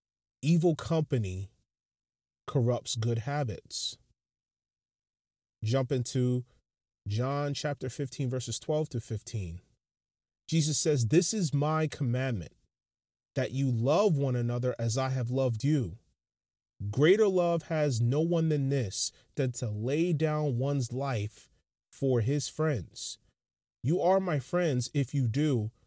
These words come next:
whatever I command you. No longer do I call you servants, for a servant does not know what his master's doing.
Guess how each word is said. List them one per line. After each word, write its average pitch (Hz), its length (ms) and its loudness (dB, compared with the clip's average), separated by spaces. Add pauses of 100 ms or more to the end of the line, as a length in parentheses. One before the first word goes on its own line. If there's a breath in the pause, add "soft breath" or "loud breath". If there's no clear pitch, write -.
(240)
whatever 165 640 0
I 147 160 -2
command 135 580 0
you. 90 200 -8 (840)
No 120 120 0
longer 180 360 4
do 170 160 4
I 160 120 4
call 170 340 4
you 156 160 2
servants, 139 840 -2 (560)
for 131 140 2
a 117 80 0
servant 185 480 0
does 165 180 0
not 143 220 -2
know 160 160 0
what 151 220 0
his 120 160 0
master's 139 580 -2
doing. 120 380 -2